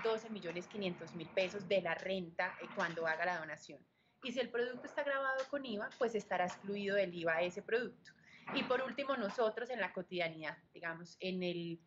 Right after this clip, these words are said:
en nuestras casas, en los hoteles, en los restaurantes. Voy a empezar por las casas. Temas sencillos como saber qué tenemos almacenado, saber qué hay en la nevera, saber qué tenemos en la alacena y empezar a mirar fechas de vencimiento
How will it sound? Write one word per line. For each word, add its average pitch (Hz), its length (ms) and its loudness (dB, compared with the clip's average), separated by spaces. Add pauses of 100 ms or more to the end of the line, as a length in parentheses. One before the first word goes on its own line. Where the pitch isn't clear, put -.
en 190 100 2
nuestras 180 360 -2
casas, 220 680 0 (320)
en 196 160 -2
los 175 160 -4
hoteles, 202 720 0
en 185 140 -2
los 170 100 -4
restaurantes. 180 1000 -2 (240)
Voy 196 100 2
a - 20 4
empezar 220 280 -2
por 202 120 -4
las 202 160 -6
casas. - 360 -6 (480)
Temas 226 280 2
sencillos 226 500 -6
como 240 240 -4
saber 226 400 2
qué 269 140 -8
tenemos 262 360 -8
almacenado, 196 720 0 (640)
saber 185 600 0
qué - 180 -4
hay 220 160 2
en 214 100 -4
la 190 80 -2
nevera, 220 960 2
saber 175 320 0
qué 202 120 -6
tenemos 196 340 -2
en 196 80 -4
la 160 80 -2
alacena 202 720 -2 (200)
y 226 100 0
empezar 220 380 0
a 240 60 0
mirar 208 380 -2
fechas 220 300 -4
de 226 80 -4
vencimiento 180 720 -2